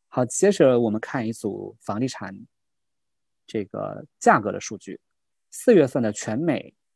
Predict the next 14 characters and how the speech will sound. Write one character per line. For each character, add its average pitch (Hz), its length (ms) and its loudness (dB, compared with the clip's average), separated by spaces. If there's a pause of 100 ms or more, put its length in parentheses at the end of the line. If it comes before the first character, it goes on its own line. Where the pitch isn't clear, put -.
(160)
平 117 280 -4
均 214 200 0
的 190 100 2
挂 113 180 0
牌 101 200 -14
价 92 240 -8
格 - 320 -14 (120)
是 - 160 -8
在 104 140 -4
三 131 200 -4
十 120 120 -8
七 - 140 -6
万 123 180 -4
五， 101 160 -14